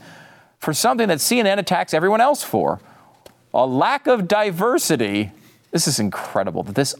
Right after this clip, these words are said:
always, you look at their lineup and it's like, you know,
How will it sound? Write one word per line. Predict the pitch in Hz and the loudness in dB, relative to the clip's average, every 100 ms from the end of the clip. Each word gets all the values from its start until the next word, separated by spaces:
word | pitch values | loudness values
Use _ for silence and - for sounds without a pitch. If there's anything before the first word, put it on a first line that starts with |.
| - | -2
always, | 131 127 120 - - - - | 0 2 0 -4 -16 -6 0
you | |
look | 214 311 330 | 2 2 2
at | |
their | 190 | 0
lineup | 156 143 156 127 101 | 2 2 2 0 0
and | 120 | -2
it's | 120 147 | 0 2
like, | 127 120 - | 2 2 -4
you | 151 143 | -2 2
know, | 107 98 98 | 4 4 2